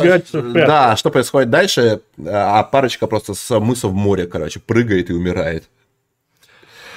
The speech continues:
Speaker 2: Игра в прятки вот так закончилась, в общем.
Speaker 1: Неожиданный поворот.
Speaker 2: Неожиданный поворот. У Мисимы вообще очень много неожиданных поворотов, казалось бы, в классических историях. Вот мы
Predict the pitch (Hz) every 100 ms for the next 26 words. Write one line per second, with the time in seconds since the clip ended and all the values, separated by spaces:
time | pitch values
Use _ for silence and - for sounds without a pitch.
0 | - - - - - - 151 185 - 196
1 | 202 143 139 131 139 104 110 95 - 85
2 | 90 - 82 87 85 80 87 - _ _
3 | 175 196 220 269 262 277 175 180 180 190
4 | 226 185 196 180 160 147 120 127 113 113
5 | 113 - 160 131 - 147 117 98 120 110
6 | 98 101 117 98 104 101 143 165 - -
7 | 120 120 101 - 131 - 117 - - 117
8 | - 110 73 71 73 82 - 95